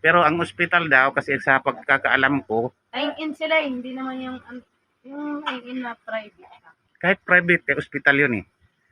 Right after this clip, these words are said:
Speaker 1: Ang pagkakaalam ko doon, ayon doon sa ating mga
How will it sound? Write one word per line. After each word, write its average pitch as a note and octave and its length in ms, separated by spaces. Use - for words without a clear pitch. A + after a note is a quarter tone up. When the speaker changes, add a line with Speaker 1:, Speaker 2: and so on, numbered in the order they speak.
Speaker 1:
Ang A#2+ 100
pagkakaalam E3+ 720
ko E3 100
doon, D3+ 380
ayon D#3 320
doon D3 240
sa C#3 240
ating C#3 200
mga C3+ 360